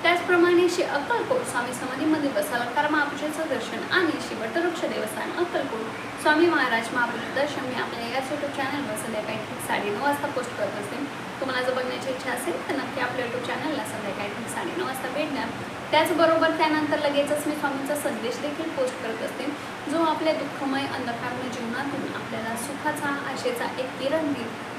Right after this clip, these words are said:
असा तो संदेश असतो. तुम्हाला जर बघण्याची इच्छा असेल तर नक्की आपल्या YouTube चॅनलला संध्याकाळी ठीक साडेनऊ वाजता भेट द्या. झालेली सेवा मी स्वामींच्या चरणी रुजू करते आणि आजच्या व्हिडिओला इथेच थांबवते. जर व्हिडिओ आवडला असेल तर लाईक, शेअर आणि सबस्क्राईब करायला विसरू नका.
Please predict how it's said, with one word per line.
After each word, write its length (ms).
असा 220
तो 120
संदेश 340
असतो. 320
तुम्हाला 280
जर 80
बघण्याची 440
इच्छा 300
असेल 360
तर 60
नक्की 300
आपल्या 260
YouTube 240
चॅनलला 400
संध्याकाळी 460
ठीक 280
साडेनऊ 360
वाजता 240
भेट 180
द्या. 180
झालेली 360
सेवा 280
मी 140
स्वामींच्या 520
चरणी 260
रुजू 360
करते 440
आणि 200
आजच्या 240
व्हिडिओला 320
इथेच 360
थांबवते. 400
जर 140
व्हिडिओ 200
आवडला 440
असेल 440
तर 40
लाईक, 220
शेअर 160
आणि 220
सबस्क्राईब 340
करायला 180
विसरू 260
नका. 200